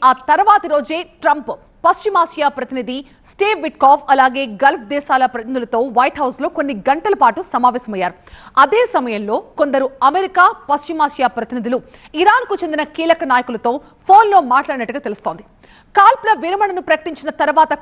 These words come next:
కూడా ఈ చర్చలు కొనసాగినట్లుగా తెలుస్తోంది. కాకపోతే ఇరాన్ అణుశుద్ధి చేపట్టకూడదన్న తమ విధానంలో మాత్రం ఎటువంటి రాజీ పడకూడదని అమెరికా భావిస్తోంది. ప్రాథమికంగా పౌర అణు కార్యక్రమానికి ఇరవై నుంచి ముప్పై బిలియన్ డాలర్లు ఖర్చు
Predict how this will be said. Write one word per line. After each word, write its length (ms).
కూడా 220
ఈ 40
చర్చలు 400
కొనసాగినట్లుగా 640
తెలుస్తోంది. 340
కాకపోతే 420
ఇరాన్ 300
అణుశుద్ధి 440
చేపట్టకూడదన్న 800
తమ 160
విధానంలో 520
మాత్రం 220
ఎటువంటి 460
రాజీ 240
పడకూడదని 580
అమెరికా 340
భావిస్తోంది. 420
ప్రాథమికంగా 680
పౌర 240
అణు 220
కార్యక్రమానికి 600
ఇరవై 340
నుంచి 200
ముప్పై 260
బిలియన్ 320
డాలర్లు 300
ఖర్చు 220